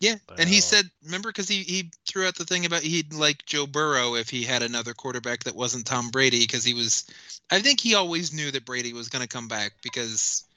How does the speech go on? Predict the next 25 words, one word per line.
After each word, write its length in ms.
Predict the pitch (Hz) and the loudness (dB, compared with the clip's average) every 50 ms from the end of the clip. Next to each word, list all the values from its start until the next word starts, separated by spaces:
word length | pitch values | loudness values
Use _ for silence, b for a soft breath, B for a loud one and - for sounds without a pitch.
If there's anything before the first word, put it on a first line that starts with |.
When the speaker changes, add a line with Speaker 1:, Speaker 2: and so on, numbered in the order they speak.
| b b b b b b - | b b b b b b -4
Speaker 1:
Gronk 280 | - 147 165 170 - - | 0 2 2 2 2 2
has 120 | 165 - | 2 2
said 260 | - - 151 139 135 | 4 4 4 2 2
multiple 420 | 135 139 135 135 - 139 127 135 127 | 0 -4 -6 -6 -6 -8 -10 -10 -8
times 540 | 135 127 127 123 127 127 127 131 127 - - _ | -6 -6 -4 -2 -2 -4 -4 -6 -8 -8 -8 _
him 200 | - 123 131 127 | -8 -6 -6 -4
and 100 | 127 123 - | -6 -4 -4
Tom 240 | 131 123 123 120 123 | -2 -2 -2 -2 -4
are 60 | 123 | -6
kinda 320 | - 131 123 123 120 117 117 117 | -6 -6 -6 -4 -4 -4 -4 -4
attached 340 | 120 - 131 123 117 - - | -4 -4 -4 -4 -4 -6 -8
at 120 | 117 87 | -8 -6
the 80 | 117 117 | -4 0
hip. 220 | 127 127 127 - - B B B B B B B B B B - - | 0 0 0 -2 -4 B B B B B B B B B B 0 2
And 140 | 135 135 | 4 4
as 100 | 131 123 | 4 4
soon 180 | - - 156 147 | 4 0 0 -2
as 120 | 139 127 | -4 -4
Tom 280 | - - 143 131 131 139 | -4 -2 -2 -2 -2 -4
retired 420 | 139 135 - 147 135 135 143 143 | -6 -6 -2 -2 0 2 2 2
and 120 | 143 135 127 | 0 -2 -2
Gronk 220 | 135 139 135 131 143 | -4 -6 -4 -4 -4
is 80 | 139 139 | -4 -2
just 160 | 151 - - | -2 0 2
like, 200 | - 165 - | 2 0 0